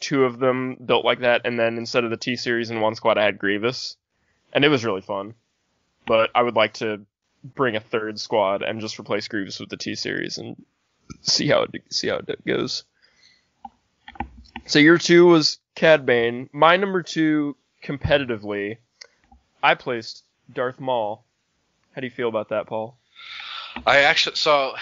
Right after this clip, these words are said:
Speaker 2: that same list that I played Cad Bane, I also had Darth Maul in there. I will say he is really good too. The fact
Speaker 1: Yeah.
Speaker 2: that he has two one pips in his cards, so you can bring three one pips in a,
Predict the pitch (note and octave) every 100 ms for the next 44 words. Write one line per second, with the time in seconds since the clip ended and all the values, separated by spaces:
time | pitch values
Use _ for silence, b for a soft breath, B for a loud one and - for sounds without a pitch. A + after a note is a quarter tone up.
0 | B B C#3 C3 - D#3 D#3 D3+ C#3+ B2
1 | B2+ B2+ B2+ - B2 A#2 A#2+ A2+ A2 G#2
2 | A#2+ B2+ A#2+ A#2 G#2+ A2 A2 G#2 A2+ A#2
3 | A#2+ A#2 A#2+ A#2+ A#2+ - A#2 G#2+ G#2+ A2
4 | G#2+ - G2 G2+ G2+ G2 G2 G2+ G2+ G2
5 | - G#2 G2 G#2 - B B G#2+ - B2
6 | A#2+ A#2 C3+ - A#2+ A#2+ A2 - - A#2+
7 | A#2 A2 F#2+ G2+ G#2 - A#2 A#2 - -
8 | A2+ A2+ A2+ - - A#2 B2 B2 - -
9 | - b b b b b _ _ - A#2
10 | A2 - A2+ G2+ A2 G#2 - G#2 A2+ G#2+
11 | G2+ G#2 G2+ A2 - A2 G#2+ G2+